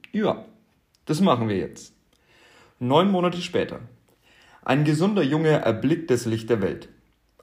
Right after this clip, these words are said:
Eigentlich hatten alle ein Mädchen erwartet. Vanessa. Das hätte ich werden sollen, wenn man den Ärzten geglaubt hätte.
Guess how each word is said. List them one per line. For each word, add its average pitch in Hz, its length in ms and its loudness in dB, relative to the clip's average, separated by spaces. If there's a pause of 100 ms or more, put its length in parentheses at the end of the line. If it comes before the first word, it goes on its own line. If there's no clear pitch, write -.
Eigentlich 180 560 2
hatten 131 220 2
alle 117 240 4
ein 101 140 2
Mädchen 113 320 0
erwartet. 90 540 -4 (580)
Vanessa. 110 640 0 (800)
Das 120 180 -2
hätte 151 140 0
ich 151 100 -2
werden 120 280 0
sollen, 95 340 -4 (140)
wenn 117 120 -2
man 117 80 2
den 131 160 0
Ärzten 127 360 -2
geglaubt 190 400 2
hätte. 95 260 -10